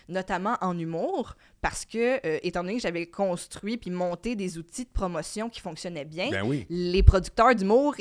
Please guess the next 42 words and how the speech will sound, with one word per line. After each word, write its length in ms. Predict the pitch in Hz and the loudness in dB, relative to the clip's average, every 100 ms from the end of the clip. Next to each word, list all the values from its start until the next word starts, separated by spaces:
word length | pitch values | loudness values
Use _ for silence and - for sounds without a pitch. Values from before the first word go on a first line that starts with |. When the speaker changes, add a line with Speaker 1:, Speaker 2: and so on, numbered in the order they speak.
| - | -4
Speaker 1:
ils 120 | 196 | -4
m'avaient 200 | 175 180 | -2 -2
spoté, 460 | - 156 - 285 226 | -2 -2 0 0 0
puis 80 | 170 | -2
ils 20 | |
étaient 140 | 170 | -4
comme, « 380 | 165 180 185 185 202 | 0 2 2 0 -2
Quand 160 | 220 | -4
on 40 | 185 | -2
fait 100 | 214 | -2
des 80 | 190 | -2
promotions 500 | 180 160 - 233 233 | -2 -2 -2 0 0
à 40 | |
Laval, 400 | 160 175 214 240 | 0 2 2 0
ça 180 | - 202 | -2 -4
fonctionne, 560 | 175 156 - 202 262 269 | -4 -8 -4 -2 0 -2
Speaker 2:
Ah. 240 | 247 107 | -4 -6
Speaker 1:
puis 120 | - - | -12 -12
c'est 160 | - | -8
le 60 | 160 | -4
fun 120 | 214 | -4
de 40 | 214 | -4
travailler 260 | 190 156 | -4 -2
avec 160 | 185 - | -2 -4
Steph. » 440 | - 226 285 - _ - - - | -4 0 0 -4 _ -20 -18 -8
Fait 140 | 156 | -6
que 40 | - | -6
ça 80 | |
a 20 | 147 | -8
été 160 | - | -6
super 340 | 180 - - - | -8 -2 -2 -2
cool. 220 | 277 330 339 _ _ _ _ _ - | -4 -4 -4 _ _ _ _ _ -12
J'ai 140 | 240 180 | -10 -6
eu 20 | |
plein 160 | 226 | -4
d'opportunités, 720 | 240 233 220 196 165 254 277 | -2 -4 -4 -8 -4 0 2
j'ai 100 | 220 180 | 2 0
jasé 200 | 180 208 | 0 0
avec 120 | 233 | -2
plein 120 | 202 | -2
de 60 | 180 | 0
monde, 260 | 190 302 | 0 0